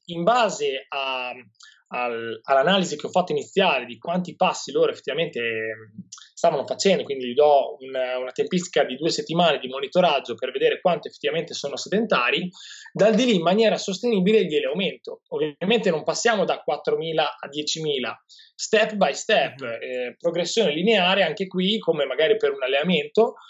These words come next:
Speaker 1: quattromila, bene, quattromilacinquecento di media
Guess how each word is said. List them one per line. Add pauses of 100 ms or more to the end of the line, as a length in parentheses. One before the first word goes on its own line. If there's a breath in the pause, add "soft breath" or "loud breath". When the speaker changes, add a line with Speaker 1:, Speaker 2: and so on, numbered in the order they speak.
(680 loud breath)
Speaker 1:
quattromila,
bene,
quattromilacinquecento
di
media